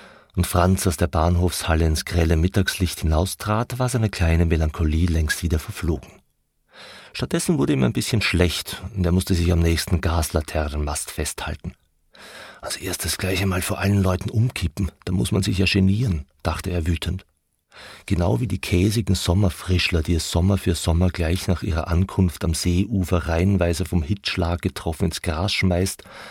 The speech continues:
und die hernach von gut gelaunten Einheimischen mit einem Kübel Wasser oder ein paar Ohrfeigen wieder ins Bewusstsein zurückgeholt werden müssen.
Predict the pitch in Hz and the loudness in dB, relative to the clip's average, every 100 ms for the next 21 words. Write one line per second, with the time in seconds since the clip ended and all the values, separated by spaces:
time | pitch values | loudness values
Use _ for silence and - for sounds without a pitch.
0 | - - - 98 98 92 87 92 - 104 | -20 -14 -2 2 4 4 4 2 2 0
1 | 92 107 101 98 85 85 87 - 90 101 | 2 0 0 0 2 0 -2 -2 2 2
2 | 90 90 92 90 90 90 87 - 92 92 | 4 4 2 2 2 2 0 0 2 2
3 | 87 90 - 92 90 85 85 82 82 98 | 0 -2 -2 0 0 0 -2 0 0 0
4 | 101 90 90 85 87 - 82 92 - - | 0 0 0 0 0 -2 -2 0 -2 -2
5 | 87 82 90 95 - 87 80 76 67 71 | -2 0 -2 -4 -4 -4 -2 -4 -8 -10
6 | 71 - - 85 | -10 -10 -10 -12